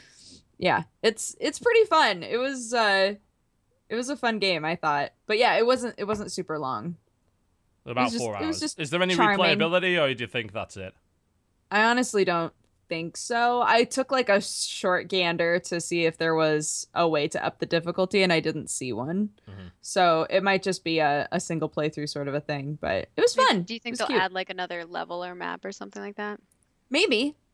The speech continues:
Speaker 1: They could. Uh, or could they? With the way that game ends.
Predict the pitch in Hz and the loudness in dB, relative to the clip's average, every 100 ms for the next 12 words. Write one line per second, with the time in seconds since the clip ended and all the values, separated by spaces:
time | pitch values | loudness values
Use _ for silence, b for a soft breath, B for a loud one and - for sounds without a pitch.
0 | _ _ _ _ _ _ _ _ _ - | _ _ _ _ _ _ _ _ _ -8
1 | 196 233 214 202 214 320 359 370 370 381 | -4 0 2 0 0 4 6 6 6 6
2 | 359 - 254 - 202 156 107 175 175 - | 6 4 -2 -6 -8 -6 -6 -8 -10 -14
3 | 202 180 160 143 131 123 92 143 - | -8 -6 -4 -8 -10 -12 -12 -12 -12